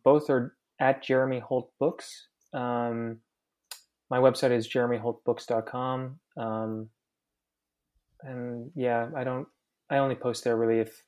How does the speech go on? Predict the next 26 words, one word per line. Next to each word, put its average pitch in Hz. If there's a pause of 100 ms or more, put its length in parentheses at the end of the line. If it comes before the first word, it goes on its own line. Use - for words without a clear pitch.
there's, 113
like, 110 (600)
uh, 110 (840)
new 127
press 120
out 117
that 113
I, 117
I 110
wanna 107 (580)
add 113
to, 113
or, 107 (420)
but 131
Twitter 160
and 131
Instagram 117
are -
the, 113
are 120
the 110
places 110
to 104
be. 107
And, 104
uh, 104